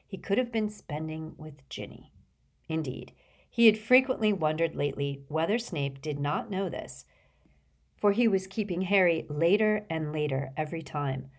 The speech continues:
while making pointed asides about Harry having to miss the good weather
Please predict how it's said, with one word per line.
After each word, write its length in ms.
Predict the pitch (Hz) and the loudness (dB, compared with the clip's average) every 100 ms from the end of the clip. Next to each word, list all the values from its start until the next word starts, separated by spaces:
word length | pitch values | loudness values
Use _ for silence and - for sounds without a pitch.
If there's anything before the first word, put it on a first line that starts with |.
| _ _ _ | _ _ _
while 180 | 180 180 | 2 4
making 460 | 180 175 175 160 - | 4 2 -2 -6 -6
pointed 520 | 185 208 214 262 - | 0 0 2 0 0
asides 720 | 175 - - 175 147 - - - | -8 -6 0 0 0 -4 -10 -10
about 280 | 151 156 - | -2 0 0
Harry 320 | 185 180 156 | 4 4 4
having 300 | 165 156 151 | 2 0 -2
to 100 | - | -6
miss 320 | 151 165 185 | -6 -4 -6
the 160 | - 147 | -6 -8
good 300 | 139 175 160 | -2 0 0
weather 480 | 156 170 - 90 | 0 0 -2 -4